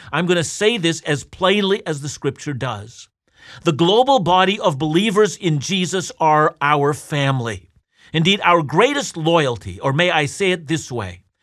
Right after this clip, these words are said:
our greatest patriotism is to the global family of the followers of Jesus Christ our Lord. No nation in which we live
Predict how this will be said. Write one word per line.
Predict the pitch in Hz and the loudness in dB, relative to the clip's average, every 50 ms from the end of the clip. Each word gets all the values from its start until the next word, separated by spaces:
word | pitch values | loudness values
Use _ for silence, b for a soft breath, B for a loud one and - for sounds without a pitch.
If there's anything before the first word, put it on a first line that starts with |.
| B B B B B | B B B B B
our | 160 165 165 | 2 2 2
greatest | 151 110 - 175 233 269 277 277 247 - - _ _ | 0 0 2 4 4 4 4 0 -4 -4 -8 _ _
patriotism | - - 254 262 196 - - 147 131 113 - - 151 135 98 - 92 82 - - _ B B B B B B | -4 -4 -4 -4 -4 -6 -8 -6 -6 -6 -4 -2 -2 -2 -2 -4 -10 -14 -14 -20 _ B B B B B B
is | 190 175 - | -2 -2 0
to | 185 180 | 0 0
the | 143 156 | 0 0
global | 123 120 151 170 202 226 233 254 254 220 | 0 2 2 4 6 4 4 4 2 0
family | - - - 220 208 214 196 170 131 127 143 | 0 0 0 2 4 4 2 2 0 -2 -4
of | 156 117 | -6 -6
the | 127 143 | -6 -6
followers | - - 165 165 175 190 190 185 190 196 190 - | -4 0 0 2 2 2 4 4 2 2 0 -2
of | - 180 143 127 | -6 -6 -6 -6
Jesus | - - 160 151 127 170 156 - | -4 -6 -6 -4 -4 -6 -8 -8
Christ | - - 147 143 131 143 135 - - - | -8 -6 -6 -4 -4 -4 -6 -8 -10 -12
our | 107 117 117 | -10 -8 -8
Lord. | 107 107 117 117 107 98 98 95 - - - _ _ _ B B B B B B B | -6 -6 -6 -6 -8 -10 -12 -16 -20 -20 -20 _ _ _ B B B B B B B
No | 151 160 190 247 277 | 2 4 6 6 6
nation | 269 262 254 247 247 - - - 233 240 | 6 6 6 4 4 2 0 0 0 0
in | 254 220 185 185 156 | 2 0 0 2 2
which | 185 233 - - - | 0 -2 -2 -4 -6
we | 165 165 208 247 240 | -4 0 0 0 2
live | 220 220 226 226 220 190 160 131 | 4 6 6 8 6 6 2 -2